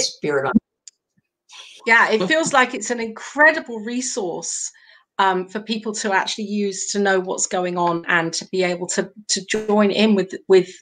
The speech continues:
Speaker 2: um, with up-, updating their own spiritual practice and learning more. It's fantastic. Thank you for bringing this into, into my awareness and into, into life. Did that,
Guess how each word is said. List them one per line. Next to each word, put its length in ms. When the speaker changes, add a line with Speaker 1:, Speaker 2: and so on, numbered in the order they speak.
Speaker 2:
um, 360
with 180
up-, 220
updating 600
their 180
own 180
spiritual 480
practice 380
and 220
learning 500
more. 320
It's 100
fantastic. 680
Thank 280
you 80
for 100
bringing 440
this 240
into, 480
into 320
my 240
awareness 640
and 240
into, 560
into 280
life. 680
Did 160
that, 300